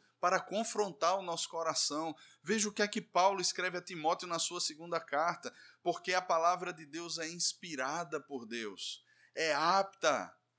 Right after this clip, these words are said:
para preparar o homem de Deus para toda boa obra, para corrigi-lo, para exortá-lo, para admoestar. É a palavra de Deus, irmãos.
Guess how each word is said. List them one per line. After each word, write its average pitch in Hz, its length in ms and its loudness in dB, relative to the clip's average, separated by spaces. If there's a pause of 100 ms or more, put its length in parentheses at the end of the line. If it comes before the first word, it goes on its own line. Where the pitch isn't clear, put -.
(180)
para 180 220 4
preparar 185 560 2
o 180 100 -2
homem 196 360 -4
de 180 120 -12
Deus 165 260 -4
para 180 240 0
toda 185 280 -4
boa 180 260 0
obra, 165 420 2
para 175 260 -2
corrigi-lo, 185 680 -4
para 180 240 0
exortá-lo, 185 680 0
para 190 180 2
admoestar. 185 920 -2
É 190 120 4
a 190 80 6
palavra 196 440 6
de 185 140 -12
Deus, 185 340 0
irmãos. 170 720 -4